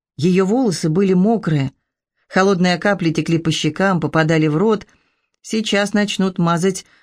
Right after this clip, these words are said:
болотом волосы», подумала девочка и открыла глаза. Она лежала на какой-то дерюшке, довольно мягкой. Явно это был не болотистый пруд. Склоненное над ней лицо цыганки не было враждебным.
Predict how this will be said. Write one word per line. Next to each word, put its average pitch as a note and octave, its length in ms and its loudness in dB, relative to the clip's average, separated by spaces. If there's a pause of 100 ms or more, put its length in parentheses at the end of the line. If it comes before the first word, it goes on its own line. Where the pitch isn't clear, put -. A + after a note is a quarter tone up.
(120)
болотом F3+ 580 2
волосы», F3 460 0
подумала D3+ 440 2
девочка G3 440 0
и E3+ 60 2
открыла E3+ 420 0
глаза. D#3+ 500 0 (600)
Она C4+ 240 0
лежала F3 400 0
на E3 120 0
какой-то D#3+ 440 0
дерюшке, D#3+ 560 0
довольно D#3+ 400 2
мягкой. D#3+ 560 0 (380)
Явно F#3+ 380 0
это E3+ 220 0
был F3 180 2
не F3 140 2
болотистый F3 600 0
пруд. D#3 340 0 (360)
Склоненное F#3+ 640 0
над E3+ 220 0
ней E3+ 160 2
лицо E3 300 -2
цыганки F#3 580 -2
не F3 180 2
было E3 220 0
враждебным. F3 800 0